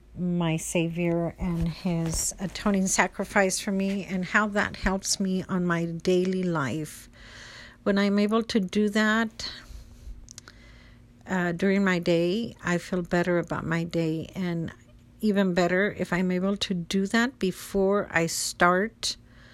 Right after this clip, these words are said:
on the daily tasks and work ahead.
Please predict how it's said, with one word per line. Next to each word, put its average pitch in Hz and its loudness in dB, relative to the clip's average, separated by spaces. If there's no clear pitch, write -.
on 170 0
the 185 6
daily 180 0
tasks - 2
and 170 0
work 180 0
ahead. 175 0